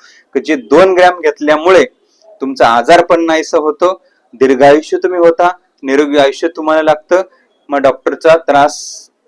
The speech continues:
म्हणजे डॉक्टर जे काही ट्रीटमेंट तुम्हाला घ्यायची, याची गरज तुम्हाला पडत, पडत नाही. हं?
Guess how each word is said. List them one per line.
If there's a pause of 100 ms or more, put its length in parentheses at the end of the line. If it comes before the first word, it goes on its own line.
(100)
म्हणजे
डॉक्टर
जे
काही
ट्रीटमेंट
तुम्हाला
घ्यायची,
याची
गरज
तुम्हाला
पडत, (160)
पडत
नाही. (220)
हं?